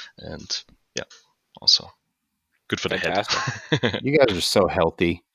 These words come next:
Speaker 1: <laughs> I try to be. You know, I'm, I'm getting older, and I really feel it. As in, it, it's the weirdest thing. Ever since covid,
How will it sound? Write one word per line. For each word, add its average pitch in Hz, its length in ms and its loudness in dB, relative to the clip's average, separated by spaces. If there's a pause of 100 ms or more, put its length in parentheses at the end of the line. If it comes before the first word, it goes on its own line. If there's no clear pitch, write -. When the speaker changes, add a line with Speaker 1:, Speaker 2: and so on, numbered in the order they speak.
(440)
Speaker 1:
<laughs> - 400 -14
I 147 880 2
try 147 180 6
to 143 80 4
be. 104 180 -2 (280)
You 117 160 0
know, 139 120 6
I'm, 117 320 2
I'm 110 100 -8
getting 110 280 0
older, 107 360 0
and 90 500 -6
I - 60 -4
really 87 260 -4
feel 92 260 -6
it. - 200 -10 (220)
As - 200 2
in, 90 220 2 (260)
it, 104 240 0 (180)
it's 110 200 0
the 104 60 0
weirdest 98 300 2
thing. 104 240 0 (140)
Ever 98 160 2
since 95 220 2
covid, 95 440 0